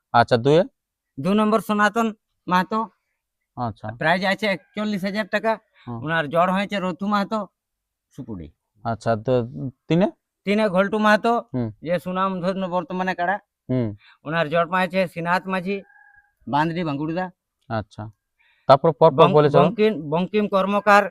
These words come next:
Speaker 2: বঙ্কিম কর্মকার।
Speaker 1: প্রাইস?
Speaker 2: একত্রিশ হাজার টাকা প্রাইস। ওনার জড় পেয়েছে নিরঞ্জন মাহাতো বামনি,
Speaker 1: হুম।
Speaker 2: মানবাজার। হিতেশ্বর মাহাতো,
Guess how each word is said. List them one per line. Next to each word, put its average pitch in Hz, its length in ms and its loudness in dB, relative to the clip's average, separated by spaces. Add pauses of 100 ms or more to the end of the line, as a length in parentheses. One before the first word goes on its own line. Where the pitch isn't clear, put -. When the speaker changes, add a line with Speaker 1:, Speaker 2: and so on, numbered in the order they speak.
(280)
Speaker 2:
বঙ্কিম 180 340 8
কর্মকার। 202 580 12 (220)
Speaker 1:
প্রাইস? 143 300 10 (140)
Speaker 2:
একত্রিশ 185 480 4
হাজার 196 240 10
টাকা 196 240 8
প্রাইস। 190 300 10 (360)
ওনার 180 300 10
জড় 180 220 8
পেয়েছে 196 320 6
নিরঞ্জন 190 500 8
মাহাতো 190 260 8
বামনি, 160 420 6 (220)
Speaker 1:
হুম। 117 240 -6
Speaker 2:
মানবাজার। 165 480 8 (1040)
হিতেশ্বর 185 520 6
মাহাতো, 196 400 6